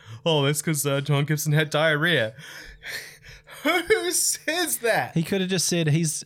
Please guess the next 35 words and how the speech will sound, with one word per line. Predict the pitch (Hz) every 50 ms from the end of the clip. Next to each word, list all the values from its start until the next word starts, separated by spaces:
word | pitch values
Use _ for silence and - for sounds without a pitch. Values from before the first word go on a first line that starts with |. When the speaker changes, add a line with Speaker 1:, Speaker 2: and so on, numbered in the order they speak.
| -
Speaker 2:
he's | - 147 160 151 151
ill. | 135 156 156 156 143 131 - - _
We | - 151
couldn't | 147 - 160 151 147
put | 147 147
him | 147 151
in," | 151 143 139 135 120 131
but | - - - 135
he | 143 147 156
had | 156 151
to | - -
say | - 139 139 143 139
Speaker 1:
What | 143
Speaker 2:
he | 139 139
Speaker 1:
is, | 143
Speaker 2:
had | 143 180
Speaker 1:
what | 165
is | 151 143
that? | 151 139 120 - - 117 123 131 -
I | 147 147
guess | - 165 156 -
it's | 160 135 -
not | 143 139 123
a, | 110 107 -
you | - 143
can't | - - 156 143 135
call | - 139 131 123
it |
an | 117 113 - -
upper | 123 120 - 131
or | - - 123 113 110
a | 107
lower | 104 107 113 131 147 143 123
body | 104 113 107 104 104 101
injury. | 101 98 95 - 98 101 117 143